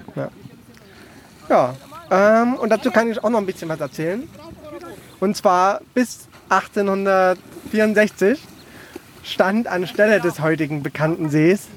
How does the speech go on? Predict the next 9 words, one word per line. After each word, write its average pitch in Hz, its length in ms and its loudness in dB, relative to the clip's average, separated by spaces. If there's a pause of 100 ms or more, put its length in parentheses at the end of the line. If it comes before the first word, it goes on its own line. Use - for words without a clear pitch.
(240)
die 175 80 0
Stadt - 320 0
Kulkwitz. - 520 -2 (1300)
Also 175 140 0
hier 175 200 4 (100)
war 160 120 2
mal 165 120 2
eine 156 140 0
Stadt. - 300 -2